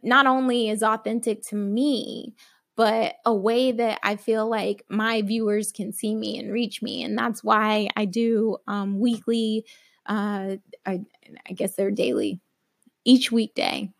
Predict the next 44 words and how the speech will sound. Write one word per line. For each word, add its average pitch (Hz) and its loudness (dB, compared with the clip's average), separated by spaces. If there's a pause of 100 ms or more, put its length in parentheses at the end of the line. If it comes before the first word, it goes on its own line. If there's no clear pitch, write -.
(100)
I 208 -2
do 208 2 (100)
a 196 -2
live 214 2
video 196 0
on 196 -6
Facebook 202 -4 (520)
where 208 2
I 214 0
share, 208 0 (340)
um, - -4
a 202 -2
pep 247 0
talk 208 -4
of 190 -8
the 190 -2
day 196 -2 (560)
to 208 2
kind 247 2
of 233 0
help 220 4
you 233 0
through 208 4
the 208 0
day, 202 0 (320)
help 214 0
you 226 2
to, 202 -2
you 202 -2
know, 190 -4 (340)
get 226 4
through 208 2
whatever 202 0
it 196 -2
is 196 -4
you 208 -2
need 196 -4
to 208 -4
get 196 -4
through 220 0
for 208 -2
the 208 -2
<laughs> - -
day. 240 2